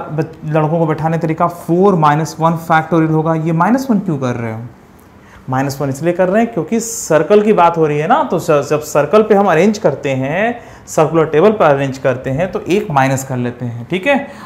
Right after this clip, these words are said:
अगर इन चीज़ों को अरेंज करना हो सर्कल के ऊपर, तो n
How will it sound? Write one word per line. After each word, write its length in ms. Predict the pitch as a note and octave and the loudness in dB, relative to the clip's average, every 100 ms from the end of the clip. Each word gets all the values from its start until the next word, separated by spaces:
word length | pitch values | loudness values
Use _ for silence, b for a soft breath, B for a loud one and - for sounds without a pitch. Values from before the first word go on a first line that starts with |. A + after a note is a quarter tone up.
| D3 | -2
अगर 240 | C#3+ - D#3+ | 0 0 0
इन 160 | G3+ | 0
चीज़ों 340 | G#3 F#3+ F#3 F#3+ | 0 0 -2 -2
को 140 | G3+ | -4
अरेंज 360 | - C#3+ F#3+ F#3+ | -2 -2 -2 -2
करना 280 | F#3 E3+ | -2 0
हो 180 | E3 E3 | 0 0
सर्कल 360 | E3 D#3 C#3 D3 | -2 -4 -4 -6
के 140 | C#3+ | -6
ऊपर, 800 | C#3 C3 A#2+ C#3 D3+ G3 B3+ C4 - B B B B - | -6 -6 -4 0 2 4 2 -4 -14 B B B B -6
तो 200 | F3 G3+ C#3+ | -4 -4 0
n 140 | E3 | 0